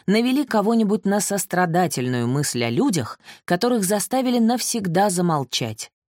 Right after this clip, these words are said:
довели до смерти от изнурения в пути или убили. Буквальный перевод заглавия «Негде голову преклонить» даёт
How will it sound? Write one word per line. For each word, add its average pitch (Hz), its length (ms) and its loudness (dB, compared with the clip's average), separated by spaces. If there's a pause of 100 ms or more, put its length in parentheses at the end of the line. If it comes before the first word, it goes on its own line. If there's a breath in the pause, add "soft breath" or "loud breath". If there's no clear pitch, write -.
довели 180 360 2
до 180 160 2
смерти 180 560 0
от 139 160 -2
изнурения 143 580 0
в - 120 -10
пути 220 560 -4 (320)
или 247 360 2 (200)
убили. 113 520 -4 (1080)
Буквальный 196 600 2
перевод 160 400 0
заглавия 147 640 0
«Негде 143 420 0
голову 143 480 0
преклонить» 165 680 0 (300 loud breath)
даёт 247 340 0